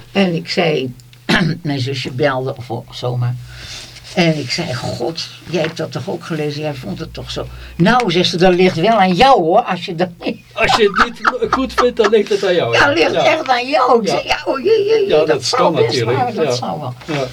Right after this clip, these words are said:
Speaker 1: Dus kort samengevat, even, ik, eh, was er niet weg van.
Speaker 2: Je
Speaker 1: Nee,
Speaker 2: was er niet weg van.
Speaker 1: ik kwam er ook niet goed in. Maar
Speaker 2: Nee.
Speaker 1: dat, dat zal wel aan mijn conditie of weet ik wat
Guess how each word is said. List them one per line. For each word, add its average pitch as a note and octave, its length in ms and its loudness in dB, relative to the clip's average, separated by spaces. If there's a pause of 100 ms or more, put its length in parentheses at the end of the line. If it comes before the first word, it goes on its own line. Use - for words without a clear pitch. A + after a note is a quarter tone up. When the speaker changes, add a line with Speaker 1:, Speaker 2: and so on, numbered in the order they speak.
(100)
Speaker 1:
Dus G#3 300 0
kort B3+ 260 0
samengevat, G#3+ 840 -2 (720)
even, F#3 500 2
ik, G#3+ 220 -4
eh, G3 140 6
was F3+ 280 2
er F#3 80 0
niet G3+ 180 0
weg E3+ 220 -2
van. E3 340 -4
Speaker 2:
Je D3+ 140 -2
Speaker 1:
Nee, F3 160 4
Speaker 2:
was - 100 2
er D#3 80 -2
niet D3+ 120 -2
weg G#2+ 200 -4
van. D4 100 -2
Speaker 1:
ik - 80 -4
kwam A#3 260 0
er F#3+ 80 4
ook F#3 140 0
niet F#3 160 4
goed E3+ 240 -4
in. G3 340 0 (320)
Maar E3 280 0
Speaker 2:
Nee. D#3+ 100 -2
Speaker 1:
dat, E3+ 240 -2
dat F#3+ 240 2
zal F3 180 -2
wel D#3 180 -2
aan D3 120 -4
mijn C#3 300 -6
conditie C#3+ 640 -6
of - 360 -8
weet A#2+ 300 -2
ik E3+ 160 2
wat - 180 -4